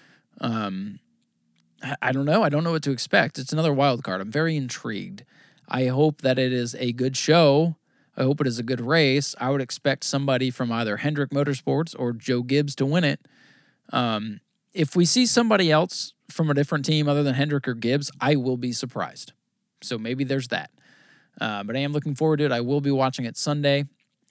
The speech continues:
Uh, we'll be talking about m-, Cup racing next week again on the show. And, um, I will not be attending any races this weekend. We have a, uh, baby shower to go to.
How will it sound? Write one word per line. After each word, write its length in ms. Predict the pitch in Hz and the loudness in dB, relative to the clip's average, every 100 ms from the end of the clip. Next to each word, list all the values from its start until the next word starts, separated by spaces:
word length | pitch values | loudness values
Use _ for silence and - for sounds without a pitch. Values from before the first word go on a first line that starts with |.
| - | -6
Uh, 280 | 113 98 104 | -4 -2 -4
we'll 200 | 117 120 | -4 -4
be 120 | 131 | -4
talking 360 | 139 127 135 | 0 -2 -2
about 340 | 131 127 123 120 _ _ _ _ _ _ _ | -2 0 -2 -4 _ _ _ _ _ _ _
m-, 160 | 123 127 _ | -10 -10 _
Cup 240 | - 143 | -4 0
racing 480 | 147 139 135 143 139 139 | 0 0 0 -4 -4 -8
next 320 | 135 135 - | -6 -6 -4
week 180 | 135 139 _ _ - | -6 -6 _ _ -8
again 300 | 131 131 139 | -4 -2 -2
on 120 | 139 | -2
the 80 | 127 | -2
show. 340 | 135 127 151 - _ _ _ _ _ | 0 0 0 -6 _ _ _ _ _
And, 580 | - 123 113 110 110 104 | -6 -4 -2 -4 -6 -4
um, 560 | 107 104 104 101 101 110 _ _ _ - | -2 -2 -2 -4 -8 -12 _ _ _ -8
I 160 | 127 147 | -2 0
will 120 | 143 | 0
not 220 | 147 185 | 0 0
be 120 | 190 | 0
attending 340 | 180 180 175 165 | -2 -2 -2 0
any 120 | 160 | 0
races 380 | 147 160 - 147 | 0 0 -2 -4
this 220 | 151 - | -4 -2
weekend. 400 | 160 156 180 202 | -2 0 -2 0
We 140 | 127 | -2
have 260 | 117 120 113 | 0 -2 0
a, 260 | 110 107 | -2 -2
uh, 160 | 107 104 | -2 -2
baby 260 | 98 143 139 | 0 0 0
shower 300 | 139 135 131 | 0 0 0
to 60 | |
go 200 | 120 123 | -2 -2
to. 300 | 120 139 185 | -2 -2 -2